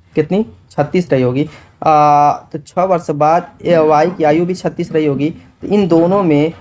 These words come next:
कितना अंतर होगा? ये छः वर्ष पहले की बात कर रहा है, ये छः वर्ष बाद की बात कर रहा है, तो यही जो छः वर्ष पहले और छः वर्ष बाद का गैप है,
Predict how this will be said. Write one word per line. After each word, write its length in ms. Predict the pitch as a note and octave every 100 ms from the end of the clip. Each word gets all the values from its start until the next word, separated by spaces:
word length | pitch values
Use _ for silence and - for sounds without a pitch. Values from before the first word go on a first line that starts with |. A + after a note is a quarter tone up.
| - -
कितना 280 | E3 F3+ F#3+
अंतर 240 | E3+ D#3
होगा? 200 | C#3+ C#3+
ये 160 | E3 E3+
छः 220 | D#3 F#3+
वर्ष 200 | F3+ E3+
पहले 340 | F3 D#3 D#3+ F#3
की 100 | E3
बात 220 | D#3 D3+
कर 120 | D3+
रहा 80 | D#3
है, 80 | D#3
ये 60 |
छः 160 | C#3+ D#3
वर्ष 220 | D3 D3
बाद 280 | D3 D#3+ E3
की 60 |
बात 220 | C#3+ C3 C3+
कर 120 | C3
रहा 80 | C#3
है, 160 | D3+ - -
तो 60 | D#3
यही 360 | D#3+ D3+ F3+
जो 180 | E3 D#3+
छः 200 | D3+ E3+
वर्ष 200 | D#3+ D3+
पहले 320 | D3+ D3 D#3
और 60 | E3
छः 200 | D#3+ D#3
वर्ष 240 | D3 D3
बाद 260 | D3 D3 D3+
का 60 | C#3
गैप 340 | B2 D3 F3 C3
है, 200 | C#3